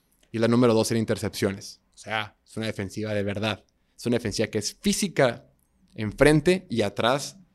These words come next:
tiene la capacidad de robarte la pelota. El, la de Titanes es igual, creo que con menos estrellas, pero un poquito mejor coacheada, sin quitarle mérito a Jets. Obviamente Robert Saleh lo que ha hecho es impresionante, Saleh.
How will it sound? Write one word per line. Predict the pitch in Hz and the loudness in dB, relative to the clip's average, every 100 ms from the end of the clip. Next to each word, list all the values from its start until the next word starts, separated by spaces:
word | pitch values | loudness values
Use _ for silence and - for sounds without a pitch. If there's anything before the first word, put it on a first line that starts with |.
| _ | _
tiene | - 117 | -8 -6
la | 113 | -6
capacidad | 110 104 - 110 | -6 -6 -2 -2
de | |
robarte | 107 101 - | 0 -2 0
la | 107 - | 0 0
pelota. | 98 95 90 - - - - | -6 -6 -10 -12 -20 -10 2
El, | 147 156 - | 4 4 4
la | 143 | 6
de | 139 | 6
Titanes | 131 143 196 220 | 4 4 4 4
es | 220 | 4
igual, | 170 156 127 - | 6 6 6 2
creo | 180 | 0
que | 202 | 2
con | 160 117 | 2 2
menos | 135 185 | 2 0
estrellas, | 123 - 147 202 240 - _ - | -2 2 4 4 0 -8 _ 2
pero | 123 | 4
un | 131 | 4
poquito | 147 165 160 | 2 2 0
mejor | 123 143 | 2 0
coacheada, | 147 139 131 143 190 - _ _ _ _ _ _ _ - | 0 0 2 2 2 -6 _ _ _ _ _ _ _ -4
sin | - 139 | 2 2
quitarle | 131 127 127 | 2 2 2
mérito | 127 131 107 | 2 0 0
a | |
Jets. | 104 131 - | 0 -2 -2
Obviamente | 117 113 113 120 | -2 -2 0 2
Robert | 117 113 | 2 0
Saleh | - 117 120 | 0 0 0
lo | 107 | -2
que | |
ha | 104 | -6
hecho | 107 | -6
es | 113 | -8
impresionante, | 107 110 135 156 190 | -8 -4 -4 -4 -6
Saleh. | - 127 151 | -2 0 0